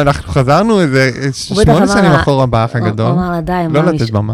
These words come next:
Speaker 2: די, מאמי, שחררי." ככה זה, "שחררי, שחררי", ואז היא נותנת לזה, היא נ-,
Speaker 1: כן.
Speaker 2: מוסיפה המון המון, אה,
Speaker 1: <laughs>
Speaker 2: פלפולים למה שהוא אומר.
Speaker 1: לא,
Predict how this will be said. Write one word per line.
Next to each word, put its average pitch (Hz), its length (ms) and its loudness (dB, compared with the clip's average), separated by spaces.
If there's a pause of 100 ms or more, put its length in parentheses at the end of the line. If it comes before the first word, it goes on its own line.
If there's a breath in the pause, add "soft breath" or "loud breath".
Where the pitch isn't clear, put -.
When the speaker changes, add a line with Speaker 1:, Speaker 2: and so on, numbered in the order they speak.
Speaker 2:
די, 180 260 0
מאמי, 175 220 0
שחררי." 143 720 -4
ככה 185 240 0
זה, 156 80 0 (340 loud breath)
"שחררי, 175 540 0
שחררי", 165 420 -2
ואז 156 240 0
היא 180 80 0
נותנת 165 360 -4
לזה, 151 160 -4
היא 147 140 -6
נ-, 156 120 -8
Speaker 1:
כן. 131 280 -4 (260)
Speaker 2:
מוסיפה 165 600 -4
המון 170 340 0
המון, 170 340 0
אה, 170 40 2 (540)
Speaker 1:
<laughs> - 300 -12
Speaker 2:
פלפולים 156 460 0
למה 143 240 0
שהוא 143 180 -4
אומר. 135 180 -2 (1300 loud breath)
Speaker 1:
לא, 110 240 -2